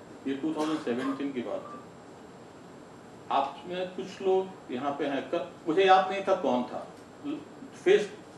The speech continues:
याद नहीं था, नाम याद नहीं था, but इतना याद था कि हमने बात करी थी कि सिंदरी में टेडेक्स होना चाहिए। चैम्बर में भी बात हुई थी,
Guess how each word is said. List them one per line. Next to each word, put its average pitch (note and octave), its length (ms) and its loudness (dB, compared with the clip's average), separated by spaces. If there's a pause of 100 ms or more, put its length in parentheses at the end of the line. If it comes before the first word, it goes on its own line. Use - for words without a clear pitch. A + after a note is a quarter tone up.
याद C3 240 4
नहीं B2 160 -2
था, D3+ 220 -4
नाम D3 220 0
याद C#3+ 220 2
नहीं G#2+ 120 -4
था, - 280 -10 (420)
but F3 240 -2
इतना A3 260 2
याद F#3+ 280 4
था F#3 60 2
कि F#3 480 -4 (680)
हमने D3+ 220 0
बात C#3 300 0
करी C#3 180 -2
थी D#3 280 -2
कि D3+ 300 -8 (340)
सिंदरी D3+ 280 -6
में D#3+ 220 -6
टेडेक्स A#2+ 320 -6
होना F2 180 -8
चाहिए। - 260 -8 (480)
चैम्बर E3+ 220 2
में E3 180 2
भी D3+ 80 0
बात A#2+ 260 2
हुई - 120 -6
थी, - 160 -14